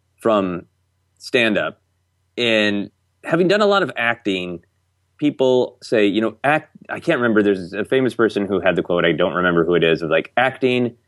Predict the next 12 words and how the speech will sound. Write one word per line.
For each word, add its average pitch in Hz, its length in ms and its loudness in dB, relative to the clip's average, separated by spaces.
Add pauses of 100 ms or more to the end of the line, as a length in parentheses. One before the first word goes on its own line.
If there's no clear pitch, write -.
(160)
is 95 240 -2
standing 101 920 -2
naked 90 460 0
in 87 100 0
the 85 80 -2
middle 85 220 2
of 80 60 0
a 82 60 0
stage 82 540 -2
and 78 160 -6
slowly 85 480 0
turning." 65 600 -8